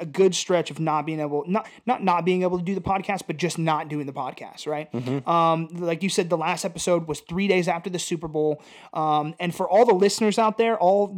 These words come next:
Speaker 1: two of you, uh, hey, Mom, um, we, <laughs> we, we know you guys.
Speaker 2: <laughs> Your mom don't listen.
Speaker 1: <laughs> No, no,
Speaker 2: <laughs>
Speaker 1: she doesn't. My mom, my mom doesn't. She hates me. Uh, she hates me. Um, I was a mistake.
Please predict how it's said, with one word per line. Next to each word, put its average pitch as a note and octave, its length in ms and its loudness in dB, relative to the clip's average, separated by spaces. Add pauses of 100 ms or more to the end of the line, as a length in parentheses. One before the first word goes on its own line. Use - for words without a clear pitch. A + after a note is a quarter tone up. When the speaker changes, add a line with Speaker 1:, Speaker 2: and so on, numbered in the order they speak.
Speaker 1:
two G3 200 4
of E3+ 100 4
you, F#3 220 0
uh, D#3+ 420 0
hey, F3+ 200 -2
Mom, E3+ 220 0 (300)
um, E3+ 460 2
we, F3+ 340 2 (220)
<laughs> A3 220 -10
we, G3 200 0
we G#3 160 2
know G#3 240 8
you A3+ 200 6
guys. G3 340 6
Speaker 2:
<laughs> - 20 6
Your A#3 80 6
mom C#3 240 4
don't B2 180 2
listen. C#3 440 2
Speaker 1:
<laughs> - 0 -
No, G3+ 260 8
no, E3+ 240 10
Speaker 2:
<laughs> - 0 -
Speaker 1:
she C4 120 6
doesn't. D#3 260 2
My E3+ 120 2
mom, E3 400 0
my E3 140 -4
mom C#3+ 240 -4
doesn't. C#3 320 -8
She G#3+ 120 -4
hates G3+ 200 0
me. B2+ 140 -6 (120)
Uh, E3 240 0
she F3 140 -2
hates D#3+ 180 -2
me. C3+ 160 -10 (200)
Um, F3 420 6
I E3 60 2
was F3 100 2
a E3+ 60 -2
mistake. D#3 400 -4